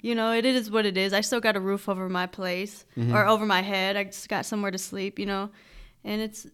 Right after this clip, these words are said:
Speaker 1: it's not necessarily a bad thing.
Speaker 2: And, like, it could be you absolutely hate your sister. Like, I know you guys don't have the best relationship, but it's definitely not the worst.
Speaker 1: Yeah.
Speaker 2: You know what I mean? It could be, like, your sister's an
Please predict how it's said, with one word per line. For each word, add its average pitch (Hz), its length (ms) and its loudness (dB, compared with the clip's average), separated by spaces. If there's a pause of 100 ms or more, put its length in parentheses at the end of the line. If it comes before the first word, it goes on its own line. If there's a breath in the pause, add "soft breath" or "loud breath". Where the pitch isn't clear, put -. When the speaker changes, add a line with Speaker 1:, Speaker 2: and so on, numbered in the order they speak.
(100)
Speaker 1:
it's - 160 -12
not 202 180 -6
necessarily 180 540 -8
a - 40 -10
bad - 280 -10
thing. 165 220 -12 (500 soft breath)
Speaker 2:
And, 131 260 4
like, 131 220 4 (260)
it - 400 -8
could 156 220 -2
be 135 80 0
you 127 180 2
absolutely 113 520 -2
hate 113 220 -4
your 101 80 -8
sister. 92 500 -10 (560 loud breath)
Like, 123 140 0
I 127 80 6
know 151 60 8
you 165 180 8
guys 143 120 6
don't 131 140 6
have 127 140 4
the 110 60 -4
best 135 300 2
relationship, 110 540 -2
but 160 120 -4
it's 151 60 -4
definitely 151 260 4
not 107 140 0
the 98 80 -6
worst. - 420 -6 (140)
Speaker 1:
Yeah. 160 340 -8 (160)
Speaker 2:
You - 80 -8
know 117 60 -4
what 117 60 -2
I 117 40 -2
mean? 117 260 -2
It 123 100 -4
could 170 140 2
be, 139 120 8
like, 107 280 4
your 110 120 -4
sister's 113 440 -4
an 95 140 -6